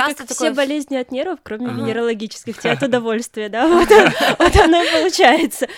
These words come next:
Speaker 2: То есть
Speaker 1: Ага.
Speaker 2: у нас все могут органы что-то дать сбой, если мы понервничали, потому что стресс
Speaker 1: Мгм.
Speaker 2: это что-то н-, для организма инородное, он на это
Speaker 3: Мгм.
Speaker 2: реагирует. Могут быть экстрасисты, но экстрасисты в норме у всех есть. То есть тут, э,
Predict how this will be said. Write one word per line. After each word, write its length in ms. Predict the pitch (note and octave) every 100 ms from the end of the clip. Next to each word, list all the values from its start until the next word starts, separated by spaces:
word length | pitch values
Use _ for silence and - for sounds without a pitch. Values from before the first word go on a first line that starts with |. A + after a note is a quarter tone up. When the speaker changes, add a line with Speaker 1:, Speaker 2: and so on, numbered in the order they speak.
| -
Speaker 2:
То 80 | -
есть 100 | B3+
Speaker 1:
Ага. 100 | D4
Speaker 2:
у 40 | D4+
нас 100 | D4
все 240 | - D#4+
могут 320 | A3+ G#3 G3 A#3+
органы 320 | C4+ B3 G#3
что-то 500 | - A#3 A3 G3 -
дать 240 | G3+ A3
сбой, 300 | G3 F#3+ C#4
если 240 | B3 G#3 G3
мы 100 | G3
понервничали, 560 | G#3 G3 E3+ E3+ - -
потому 180 | G3
что 140 | G3+ A3
стресс 360 | - A3+ F#4 B3
Speaker 1:
Мгм. 80 |
Speaker 2:
это 280 | B3 - G3 _ - _ _ _
что-то 340 | - A#3+ A#3
н-, 320 | G#3 G3+ - -
для 140 | G3 A3
организма 580 | G#3 A3+ A3 G3+ G3 F#3+
инородное, 640 | G#3+ G#3+ C4 G#4 E4 A#3+
он 160 | G3+ C4
на 60 |
это 200 | A3 G#3+
Speaker 3:
Мгм. 80 | G3+
Speaker 2:
реагирует. 600 | G3 F3+ D#3+ D#3 - _ _ - -
Могут 240 | A3+ A#3+
быть 200 | G3+ A3
экстрасисты, 580 | A3 - B3 - - A3
но 100 | G#3+
экстрасисты 520 | G#3+ - A3+ - G#3+
в 60 | F#3+
норме 240 | G3+ F#3+
у 60 | F3+
всех 380 | - F3 E3 -
есть. 220 | - -
То 100 | G3
есть 120 | F3
тут, 200 | G#3+
э, 80 | G#3